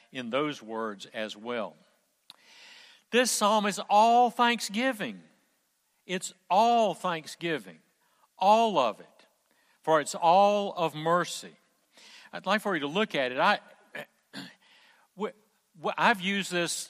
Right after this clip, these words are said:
psalm at Thanksgiving repeatedly. You know, usually at Union Baptist, I've used it, we've used it, congregation has used it, we've, we've read it antiphonally like that from time to time in the, in the,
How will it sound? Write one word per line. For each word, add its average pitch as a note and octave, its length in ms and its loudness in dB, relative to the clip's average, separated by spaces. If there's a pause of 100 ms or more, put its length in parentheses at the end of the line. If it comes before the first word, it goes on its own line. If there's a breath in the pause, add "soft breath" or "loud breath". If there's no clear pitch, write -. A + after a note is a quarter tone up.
psalm E3 560 2
at D3 240 -4
Thanksgiving D#3 800 -4
repeatedly. C#3+ 920 -6 (720)
You A2+ 80 -16
know, A2+ 60 -6
usually D#3+ 720 -6
at C#3+ 300 -4 (280 loud breath)
Union D#3 340 -8
Baptist, C3+ 480 -2
I've D3 260 2
used D3+ 280 -8
it, C#3+ 120 -12
we've D3+ 340 -4
used D3 380 -8
it, F#3 140 -10 (240 soft breath)
congregation D3+ 680 -4
has C3 280 -14
used D3 300 -10
it, C#3 80 -12
we've, B2 240 -12 (240 soft breath)
we've A#2 180 -12
read D3+ 260 0
it D3+ 140 -6
antiphonally C#3+ 720 -6
like C3+ 340 -4
that C#3 240 -4 (260 loud breath)
from B2 180 -14
time C#3 280 -4
to B2 80 -8
time C3 380 -4 (240 loud breath)
in B2 140 -12
the, A#2 240 -10
in A#2+ 160 -12
the, G#2+ 180 -10